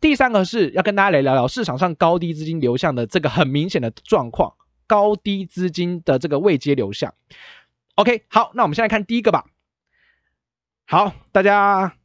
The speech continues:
还不错，有蛮多人来看我们直播的，大家都还，还有信心看一下我们的台北股市。OK，OK，好，那我们就赶快来看吧。哎，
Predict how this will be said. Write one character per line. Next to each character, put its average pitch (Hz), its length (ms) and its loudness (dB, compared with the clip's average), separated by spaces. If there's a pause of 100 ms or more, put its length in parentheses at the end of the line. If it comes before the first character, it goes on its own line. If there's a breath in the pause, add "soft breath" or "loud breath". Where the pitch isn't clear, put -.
(140)
还 151 120 0
不 147 60 0
错， 170 300 2 (140)
有 135 280 2
蛮 147 200 2
多 247 180 4
人 208 80 0
来 156 100 4
看 220 140 2
我 170 80 0
们 131 120 -2
直 143 200 -4
播 165 200 2
的， 139 120 2
大 196 120 2
家 190 120 4
都 190 260 2
还， 160 240 2 (500)
还 151 120 2
有 190 200 4
信 208 280 0
心 185 180 -2
看 202 220 0
一 170 40 -2
下 - 80 2
我 160 60 0
们 135 60 -4
的 131 120 -2
台 143 120 0
北 156 120 0
股 127 220 -6
市。 147 180 -4 (380 loud breath)
OK，OK， 185 500 2
好， 214 220 2 (340 loud breath)
那 330 120 4
我 285 60 4
们 185 280 2
就 254 100 2
赶 175 140 2
快 233 80 4
来 247 80 2
看 247 160 0
吧。 202 180 2 (120)
哎， - 120 -2